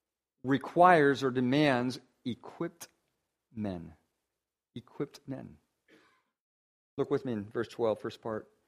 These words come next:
"When I send Artemas or Tychicus to you." Now here Paul mentions two people that he obviously knows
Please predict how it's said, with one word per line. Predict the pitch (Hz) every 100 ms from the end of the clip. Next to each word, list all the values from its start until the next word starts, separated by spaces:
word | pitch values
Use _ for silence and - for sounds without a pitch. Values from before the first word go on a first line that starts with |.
| _ _ -
"When | 120
I | 117
send | - 151 156 156 _ _ -
Artemas | 131 143 147 151 - - _ _ _ _ _ _ _
or | 110
Tychicus | 104 127 113 - 90 - - - _ _ _ _ _ _ -
to | 123
you." | 95 73 _ _ _ _ _ _ _ _ -
Now |
here | 110 139
Paul | 139 139
mentions | 131 127 117 107
two | 147
people | 131 127 123 143
that | 117 101 - _ _ _ _ _ _ _
he | -
obviously | 135 139 143 139 123
knows | 123 139 147 135 110 -